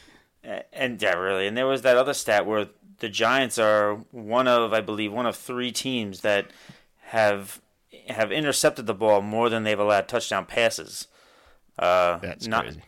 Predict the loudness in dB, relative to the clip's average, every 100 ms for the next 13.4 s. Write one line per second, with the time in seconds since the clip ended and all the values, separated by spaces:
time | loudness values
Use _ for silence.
0 | -16 -4 2 2 0 -4 0 0 0 -4
1 | -8 -8 -8 -8 -6 -6 -4 -2 2 4
2 | 4 0 -4 -18 -10 -4 -4 -4 -2 -4
3 | -2 -4 -2 -4 2 0 0 -8 -12 -6
4 | -2 -2 -6 _ _ _ _ _ -8 -8
5 | -6 -4 -4 -4 -2 2 2 2 2 2
6 | 0 -2 -6 -6 -6 -6 -10 -10 -6 0
7 | 2 2 0 2 2 2 -2 -4 -6 -4
8 | -2 0 2 0 -2 -4 -2 -2 -2 -2
9 | -2 -2 -2 -4 -4 -6 -18 _ _ _
10 | -4 -4 -4 -8 -4 -2 0 0 -2 -6
11 | -8 -6 -8 -8 -10 -4 -2 -4 -8 _
12 | _ _ _ _ _ _ _ -8 -6 0
13 | 0 0 -2